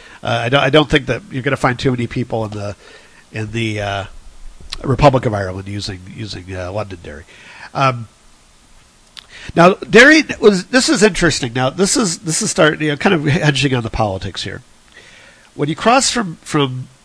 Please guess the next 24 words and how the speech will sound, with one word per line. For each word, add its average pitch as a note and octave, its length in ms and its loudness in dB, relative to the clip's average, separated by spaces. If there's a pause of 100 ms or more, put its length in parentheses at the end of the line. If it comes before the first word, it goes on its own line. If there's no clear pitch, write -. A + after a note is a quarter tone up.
(400)
the D3 80 -2
Republic C3+ 340 2
of B2+ 80 2
Ireland A2+ 380 0
into A#2+ 300 -6
Northern G2 360 -6
Ireland, D#2+ 480 -16 (1200)
you C3+ 160 0
notice E3 440 4
a C#3+ 40 0
definite B2 560 -2
change. - 640 -8 (1900)
The, C3+ 300 -2 (180)
the B2 140 -4
whole G3+ 380 0
feel D3+ 520 0
of A#2 180 -6
the B2 80 -8
country G#2+ 540 -8 (160)
changes. - 800 -10 (1500)
All E3+ 240 8
of G#3+ 100 6
a A3+ 60 4
sudden, A#2 580 0